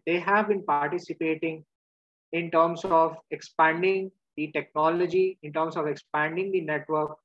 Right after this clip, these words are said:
to countries which are still not having the high-speed rail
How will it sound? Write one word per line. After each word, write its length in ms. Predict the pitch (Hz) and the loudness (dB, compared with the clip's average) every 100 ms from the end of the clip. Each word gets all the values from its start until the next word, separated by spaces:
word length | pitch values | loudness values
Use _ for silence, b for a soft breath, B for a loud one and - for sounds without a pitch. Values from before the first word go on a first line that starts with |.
| _ _ - | _ _ -10
to 140 | 147 170 | -6 -2
countries 580 | 151 180 185 190 190 - _ - | -2 2 2 2 0 -12 _ -6
which 180 | 170 | -2
are 160 | 180 180 | 0 0
still 480 | - - 214 214 196 - _ _ | -4 2 4 6 2 -2 _ _
not 300 | 156 175 175 - _ _ _ _ _ _ _ _ _ 165 | 4 4 4 -6 _ _ _ _ _ _ _ _ _ 2
having 380 | 160 180 185 | 4 4 0
the 180 | 170 214 - | -4 -8 -4
high-speed 460 | 160 156 - 180 156 | -4 -2 2 2 2
rail 140 | 160 | -2